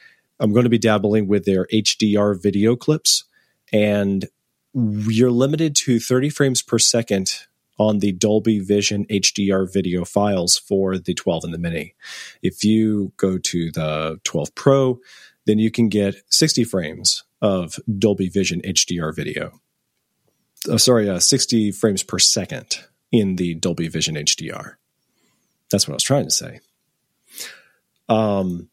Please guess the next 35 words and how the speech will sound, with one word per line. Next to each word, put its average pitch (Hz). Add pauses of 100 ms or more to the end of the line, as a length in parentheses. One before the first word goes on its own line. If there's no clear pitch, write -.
(120)
when, 131
if 143
you 139
go 180
to 190
the 147
twelve 151
Pro 180
then, 95 (420)
in 120
contrast 131
to 127
the 107
twelve 110
and 101
the 95
Mini, 123
it 95
has 110
a 98
three-camera 127
system, 131
so 123
you 104
have 127
the 107
two 123
X - (100)
telephoto, 120
and 117
I 123
know 120
I 95
use 98
it. 78